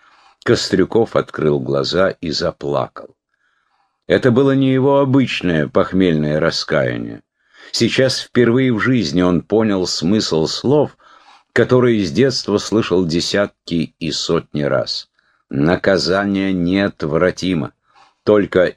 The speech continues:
искреннее и чистосердечное признание может облегчить вину". С трудом, руки и ноги плохо его слушались, он встал с кровати и, подсев к столу, взял верхнюю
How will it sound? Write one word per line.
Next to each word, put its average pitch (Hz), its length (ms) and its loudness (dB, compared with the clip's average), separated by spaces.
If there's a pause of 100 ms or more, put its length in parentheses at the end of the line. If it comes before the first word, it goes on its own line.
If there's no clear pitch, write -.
искреннее 120 1080 0
и 113 160 -2
чистосердечное 82 1300 -2
признание 67 840 -4
может 62 380 -6
облегчить 62 580 -8
вину". 60 360 -6 (600)
С - 180 -10
трудом, 80 580 2 (600)
руки 92 400 2
и 82 80 2
ноги 80 320 2
плохо 73 400 -2
его 67 180 -2
слушались, 67 600 -6
он 71 160 -4
встал 78 380 -2
с - 140 -6
кровати 67 680 -2 (480)
и, - 120 0
подсев - 560 0
к - 80 -18
столу, 92 480 0
взял 82 400 0
верхнюю 85 920 -2